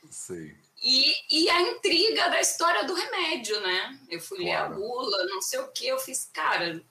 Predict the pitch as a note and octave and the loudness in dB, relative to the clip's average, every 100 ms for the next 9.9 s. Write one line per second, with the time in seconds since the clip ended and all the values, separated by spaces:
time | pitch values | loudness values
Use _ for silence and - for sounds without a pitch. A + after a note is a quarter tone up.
0 | - C#4 D#4 - F4 F#4 A#4+ C#4+ - - | -10 -4 -2 -2 0 0 2 2 2 0
1 | - E3 D#3+ E3 F3 _ _ _ _ _ | -2 -4 -4 -6 -10 _ _ _ _ _
2 | _ G4+ A4+ - G#3+ G#3+ A3 A3+ A#3 A#3+ | _ 0 0 2 0 2 0 0 -2 2
3 | G#3 - - C4 - G#3+ G#3 G3 G#3 G3 | 2 2 0 0 0 0 0 -2 -2 -2
4 | G3+ G3 F#3 A3+ G3+ F3+ F#3 A3+ - - | -2 -4 -6 -4 0 0 0 -4 -10 -4
5 | F3 E3 D#3+ E3+ E3+ F#3 - F3+ F3 F#3+ | -2 -2 -2 -6 -6 -6 -4 -6 -6 -6
6 | F3+ E3 - - D#3+ D3 - F#3 F#3+ F3+ | -4 -4 -8 -8 -8 -10 -14 -14 -10 -4
7 | F#3 F3 - F3+ F#3 F3 D#3 D#3 - _ | -2 -2 -2 0 0 0 -4 -10 -16 _
8 | _ _ E3 E3+ F#3+ F3 E3 - D#3+ D#3 | _ _ -2 0 2 0 -2 -4 -6 -2
9 | F3 F#3 E3 D3+ D3 D3+ E3+ F3+ E3+ | 0 0 0 -4 -4 -2 -2 -2 -4